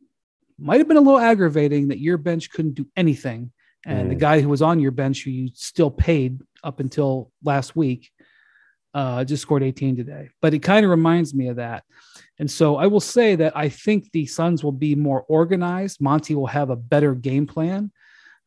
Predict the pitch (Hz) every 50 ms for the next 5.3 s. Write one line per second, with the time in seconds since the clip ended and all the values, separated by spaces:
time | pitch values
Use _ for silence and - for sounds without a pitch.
0 | _ 139 139 135 131 127 127 123 123 123 123 127 - _ _ _ _ _ _ _
1 | _ _ - 135 151 143 139 139 139 - - - - _ _ _ _ _ _ _
2 | _ _ _ _ _ _ _ _ _ _ - 143 131 151 156 175 170 151 165 180
3 | 185 190 175 - - 160 143 151 156 165 196 196 151 127 123 120 135 - _ _
4 | _ _ - 131 - - 208 220 214 - - - 214 208 156 139 131 131 135 131
5 | - - - 151 131